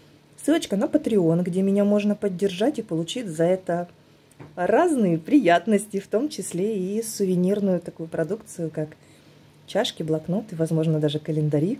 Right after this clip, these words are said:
будут с орхидеями, с моими иллюстрациями. И, кстати, там же на Патреоне будет предзаказ на мою книгу, когда я наконец-то буду готова сдать её в тираж.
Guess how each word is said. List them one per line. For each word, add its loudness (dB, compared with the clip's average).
будут -2
с 2
орхидеями, 0
с -6
моими 0
иллюстрациями. -2
И, -6
кстати, -2
там -2
же -2
на -2
Патреоне 0
будет -2
предзаказ -2
на -2
мою -2
книгу, 0
когда 0
я 4
наконец-то -2
буду -2
готова 0
сдать -2
её 0
в -18
тираж. -2